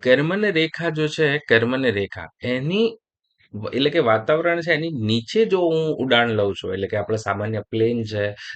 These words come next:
સામાન્ય જે પ્લેન ઉડે છે અથવા તો આપણે કહીએ છીએ જે આપણે જેટ કહીએ છીએ, એ જે ઉડાન લે છે એ બધા સો કિલોમીટર, it means કહેવાય કર્મની રેખાથી નીચે ઉડે છે અને એટલે જ આપણે એને કહીએ છીએ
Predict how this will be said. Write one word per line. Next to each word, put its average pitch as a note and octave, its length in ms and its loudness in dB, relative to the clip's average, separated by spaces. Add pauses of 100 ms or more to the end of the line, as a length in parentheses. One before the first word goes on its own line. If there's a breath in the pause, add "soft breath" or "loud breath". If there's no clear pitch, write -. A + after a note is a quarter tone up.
સામાન્ય A2+ 440 0
જે D3+ 120 -2
પ્લેન A2+ 320 0
ઉડે G2+ 260 0
છે G2+ 220 -6
અથવા D#3 380 0
તો D#3+ 120 -2
આપણે B2 240 0
કહીએ G#2 300 -2
છીએ C#3+ 180 -4
જે C3+ 160 -2
આપણે C3 260 -2
જેટ D3+ 340 2
કહીએ F#2 320 -4
છીએ, - 220 -10 (100)
એ G#3+ 220 0
જે F#3+ 200 -2 (240)
ઉડાન C3 360 4
લે A2+ 240 2
છે G#2+ 180 -4
એ - 180 -4
બધા C3+ 400 0
સો D3 300 -2
કિલોમીટર, A#2+ 600 -2
it G2+ 180 -6
means F3 260 -2
કહેવાય B2+ 240 0 (180)
કર્મની D3 520 2
રેખાથી D3 640 -4
નીચે A2+ 600 -4
ઉડે G2 320 -4
છે - 200 -12 (320 loud breath)
અને G#2 200 -2
એટલે C3 200 0
જ A2+ 60 -4
આપણે G#2+ 240 -2
એને G#2 140 -2
કહીએ F#2+ 280 -4
છીએ D3 240 -4